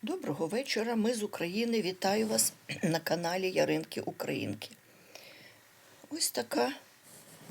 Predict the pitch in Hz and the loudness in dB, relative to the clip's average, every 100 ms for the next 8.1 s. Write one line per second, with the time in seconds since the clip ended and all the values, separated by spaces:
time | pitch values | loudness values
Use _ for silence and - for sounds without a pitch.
0 | - - - 220 220 - 220 220 226 233 | -16 -6 -4 -2 -4 0 4 6 4 2
1 | - - - - - - - - - - | -4 -16 -20 -20 -20 -20 -20 -20 -20 -10
2 | 226 202 196 220 190 220 208 185 180 185 | -4 -4 -2 0 2 2 2 -2 -4 -6
3 | 185 208 - 185 - 160 175 214 220 - | -2 -2 -2 -4 -4 0 0 0 0 -2
4 | - 220 - - - - - - - 160 | -2 -6 -8 -20 -20 -20 -20 -20 -12 -10
5 | 170 180 226 240 269 - - - 170 220 | -6 -4 -2 -4 -6 -6 -6 -4 -2 -2
6 | 254 226 - - - - - - - - | -2 -2 -2 -2 -4 -10 -16 -14 -12 -2
7 | 208 220 220 - 208 143 104 113 - - | 0 0 -4 -6 -6 -4 -2 -2 -4 -4
8 | 214 | -6